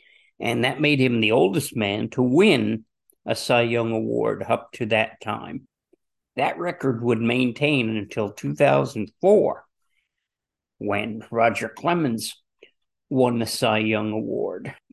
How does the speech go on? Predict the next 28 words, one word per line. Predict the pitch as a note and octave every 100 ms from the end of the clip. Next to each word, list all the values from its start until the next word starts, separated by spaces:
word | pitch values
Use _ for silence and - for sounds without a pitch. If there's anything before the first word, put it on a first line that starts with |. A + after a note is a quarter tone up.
| F#3
Gaylord | D3+ D3+ F3 F3 C#3
Perry | E3 E3+ F3 D3+
only | C3+ E3
made | F#3+ F#3+ F3+
the | D#3+
playoffs | - F3 F3 D3+ - -
once | B2+ C3+ G#2 - -
with | G#2+ G#2+
the | A2+
Giants | A2 A2 B2 C#3+ - -
in | G#2
nineteen | G#2+ A2 - A2+ A2
seventy-one, | - A2+ A2 G#2+ A2 G#2+ B2+ C#3+ _ _ _ _ _ _ -
and | G2+
he | G#2+
won | G#2 B2 B2 A2+
one | B2 C3
game | B2 C3 C#3+ C#3
and | A#2+ B2
he |
lost | C#3 D3+ - -
one | G#2+ G#2 G#2+ -
against | G#2 G#2+ G#2+ - -
the | A2+ G#2+ - _ - _ _ -
Pittsburgh | A2+ - B2 A#2 A2
Pirates | A#2 B2 A#2 A2+ -
that | - - -
year. | C#3 - -